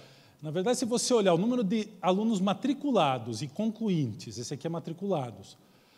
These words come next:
no sistema federal, em mil novecentos e noventa, era menor do que mil novecentos e oitenta,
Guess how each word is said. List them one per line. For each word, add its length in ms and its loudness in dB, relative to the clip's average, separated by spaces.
no 120 -2
sistema 480 0
federal, 360 0
em 20 0
mil 100 0
novecentos 300 -2
e 60 -2
noventa, 360 -2
era 120 2
menor 420 2
do 60 -4
que 100 -6
mil 80 -2
novecentos 300 -4
e 40 -2
oitenta, 400 -8